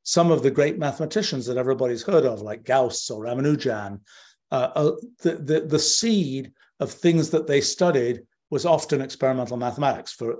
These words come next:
for Ramanujan, it kind of almost stayed that way. That was the, the, the main story. But for Gauss, you know,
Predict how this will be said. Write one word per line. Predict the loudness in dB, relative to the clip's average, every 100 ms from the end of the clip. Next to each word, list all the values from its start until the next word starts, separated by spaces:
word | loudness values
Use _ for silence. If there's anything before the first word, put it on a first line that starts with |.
| -10 -8
for | -4 0
Ramanujan, | 0 2 2 4 2 2 -4 -12 _ -10
it |
kind | -2 0
of | 0
almost | -4 -2 -4
stayed | 0 0 2
that | -2 -2
way. | -6 -6
That | -6
was | -6 -8 -10
the, | -10 -10 -8
the, | -6 -6
the | -6
main | -6 -4 -4
story. | -2 4 4 4 -2 -10 -18 -8
But | -2
for | 0
Gauss, | 4 4 6 2 -2 -2
you | -2
know, | 2 2